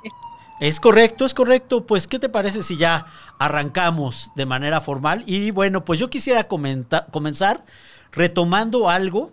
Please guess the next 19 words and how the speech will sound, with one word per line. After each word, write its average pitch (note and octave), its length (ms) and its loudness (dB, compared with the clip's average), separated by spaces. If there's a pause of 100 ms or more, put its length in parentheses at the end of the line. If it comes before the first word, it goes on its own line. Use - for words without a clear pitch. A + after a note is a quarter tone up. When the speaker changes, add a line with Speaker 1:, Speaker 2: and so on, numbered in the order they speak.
(120)
Speaker 2:
un F3+ 240 -4
dato G3+ 360 -4
que E3 160 -2
la C#3+ 120 2
verdad E3 380 -4
me F3+ 160 -4
dejó D#3 260 -4
frío F3+ 460 0
la D3 100 0
semana D#3+ 400 -4
pasada. B2 520 -2 (380)
Es E3 160 -10
una G3+ 160 -6
estadística D#3 760 -6
que B2+ 100 -12
nos A#2 180 -10
compartió B2+ 560 -6
Alma C3+ 440 -4 (400)
y B3+ 340 -6